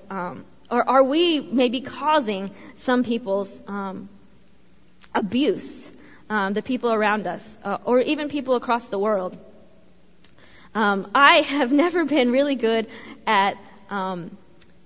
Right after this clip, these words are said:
trying to buy free trade things, um, but I have two friends here today who are really good at that. Um, and so sometimes by just what we do, when we go and buy something that's on sale at Walmart, we don't realize that there are people across the world that are hurting,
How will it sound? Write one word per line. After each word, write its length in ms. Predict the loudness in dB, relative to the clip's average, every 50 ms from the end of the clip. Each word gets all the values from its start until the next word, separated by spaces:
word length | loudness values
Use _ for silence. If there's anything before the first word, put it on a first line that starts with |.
| -18 -16
trying 420 | -6 0 2 4 6 6 4 2 2
to 120 | 0 0
buy 420 | 2 4 6 6 6 6 4 2
free 320 | -2 -4 -2 0 0 0 0
trade 500 | 0 2 2 2 4 2 2 2 2 0
things, 500 | 0 0 0 -2 -2 -4 -6 -6 -10 -8 -6
um, 280 | -4 -2 -2 -2 -2
but 120 | 0 0 2
I 80 | 2
have 160 | 2 0 0
two 160 | 2 2 2 2
friends 440 | 4 4 6 6 6 6 2 -2
here 220 | 0 2 4 4 4
today 420 | 4 4 4 4 4 4 2 0 0 -4 -12 -14 -10 2
who 80 | 4 6
are 120 | 6 6
really 260 | 4 4 2 2 2
good 140 | 4 4 4
at 120 | 4 2 2
that. 280 | 0 0 0 0 -2 -2 -8 -16 -16 -16 -10 -2 2
Um, 500 | 4 4 4 2 0 -2 -6 -8 -10 -12 -6 -2
and 140 | -2 -2 4
so 140 | 4 4 4
sometimes 480 | 6 2 0 0 2 2 2 2 2
by 200 | 2 2 4 4
just 240 | 2 0 -4 -6 -2
what 200 | 0 2 2 2
we 160 | 2 0 -2
do, 320 | -2 -2 -2 0 0 2 2
when 100 | 2 2
we 100 | 0 0
go 220 | 0 2 2 2 2
and 100 | 2 2
buy 200 | 2 2 2 2
something 300 | 0 -4 -6 -6 -6 -4
that's 200 | -4 -6 -8 -12 -18 -20 -20 -20 -20 -20 -20 -20 -20 -20 -20 0 4
on 220 | 4 6 6 4 4
sale 340 | 4 4 6 6 6 4 4
at 80 | 4
Walmart, 680 | 4 4 6 6 6 4 4 2 0 0 0 -2 -2 -2
we 160 | -2 -2 2
don't 240 | 4 4 4 6 6
realize 420 | 6 6 6 6 6 6 4 2
that 140 | 2 0 0
there 160 | 0 0 0
are 60 | 0 0
people 480 | 0 0 0 2 2 2 2 2 2
across 300 | 0 0 0 0 0 0
the 120 | -2 -2 -2
world 300 | 0 0 2 0 0 0
that 100 | 0 -2
are 140 | -2 -4
hurting, 640 | -6 -10 -2 2 6 6 6 8 6 4 2 0 -4